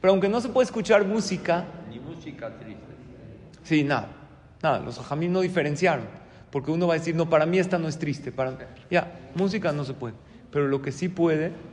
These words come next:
Speaker 1: aunque esté uno en Abelut, es cantar en Shabbat.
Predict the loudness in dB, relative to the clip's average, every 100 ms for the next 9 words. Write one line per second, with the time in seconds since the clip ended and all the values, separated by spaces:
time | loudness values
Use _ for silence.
0 | -12 -2 -2 0 -2 2 2 2 0 0
1 | 0 0 2 0 0 -2 -10 -18 -20 -20
2 | -20 -20 -20 -8 -6 -2 -4 0 0 0
3 | -2 -8 -10 -8 -6 -2 0 -2 -4